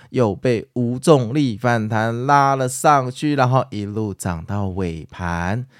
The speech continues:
最后，呃，五分钟，好不好？四点五十五分，诶，稍微回落了一下，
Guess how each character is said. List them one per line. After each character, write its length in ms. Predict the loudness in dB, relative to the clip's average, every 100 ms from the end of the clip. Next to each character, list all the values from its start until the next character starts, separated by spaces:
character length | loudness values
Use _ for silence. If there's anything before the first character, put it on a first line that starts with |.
| -20 -20 _
最 220 | -2 0
后， 360 | 4 4 4 2
呃， 220 | 0 -4 -6
五 100 | -6
分 240 | -4 -2
钟， 240 | -2 -4
好 80 | -6
不 80 | -6
好？ 140 | -6 -8
四 200 | -8 -6
点 160 | -6
五 120 | -8 -6
十 120 | -4
五 80 | 0
分， 280 | 0 -2 -6 -6
诶， 180 | -6 -6 _
稍 260 | -6 2 2
微 120 | 2
回 260 | 0 -2 0
落 180 | 0 0
了 100 | -2
一 120 | -6
下， 280 | -4 -6